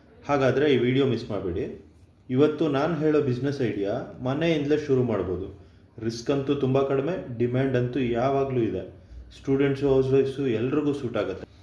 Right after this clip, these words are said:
ನಮ್ಮ ಕರ್ನಾಟಕದಲ್ಲಿ ಸ್ನ್ಯಾಕ್ಸ್‌ಗೆ ಯಾವಾಗಲೂ ಡಿಮ್ಯಾಂಡ್ ಇದೆ.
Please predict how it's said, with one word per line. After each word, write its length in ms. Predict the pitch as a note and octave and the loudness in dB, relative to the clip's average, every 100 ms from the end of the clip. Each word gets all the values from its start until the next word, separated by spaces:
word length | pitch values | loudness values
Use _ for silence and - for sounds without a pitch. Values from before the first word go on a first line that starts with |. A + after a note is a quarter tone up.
| - - - A#2+ | -20 -20 -12 -2
ನಮ್ಮ 220 | B2 B2+ | 0 2
ಕರ್ನಾಟಕದಲ್ಲಿ 760 | C#3+ D#3 F3+ - B2 A2+ B2 | 2 4 2 2 0 2 2
ಸ್ನ್ಯಾಕ್ಸ್‌ಗೆ 600 | C3+ C#3+ C#3+ D3+ - C#3 | 0 -2 -2 -4 -2 0
ಯಾವಾಗಲೂ 500 | A#2+ A#2+ B2 B2+ B2+ | 2 2 2 2 2
ಡಿಮ್ಯಾಂಡ್ 380 | B2+ A2+ G#2+ F#2+ | 0 0 0 -2
ಇದೆ. 240 | F#2 F#2 | -6 -8